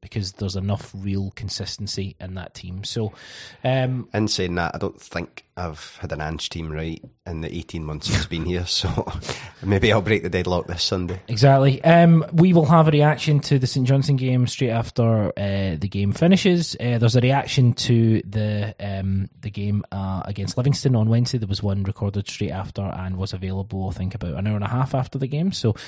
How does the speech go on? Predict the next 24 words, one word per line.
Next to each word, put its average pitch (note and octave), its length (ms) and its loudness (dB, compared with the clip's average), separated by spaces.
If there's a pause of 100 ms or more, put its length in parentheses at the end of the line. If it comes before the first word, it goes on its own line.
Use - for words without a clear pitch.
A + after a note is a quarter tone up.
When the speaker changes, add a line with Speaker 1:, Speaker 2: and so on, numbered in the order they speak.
(140)
Speaker 1:
we A#2+ 100 2
react B2+ 320 2
to B2 120 0
every A#2 160 -2
single A2+ 300 0
game. A#2 480 0
Um, G2+ 280 -2
so - 140 -4
check D#2 220 -4
that E2+ 140 -4
out. A2+ 140 0 (100)
Check G2+ 160 -4
it F2+ 80 -6
out G#2 100 -2
at - 100 -8
the - 40 -6
cynic - 300 -4
dot - 160 -6
co. F#3 220 -2 (260)
Uh, F#3 140 8
this A3 160 2
has A3+ 100 0
been A3 160 2
fantastic, A#3+ 760 2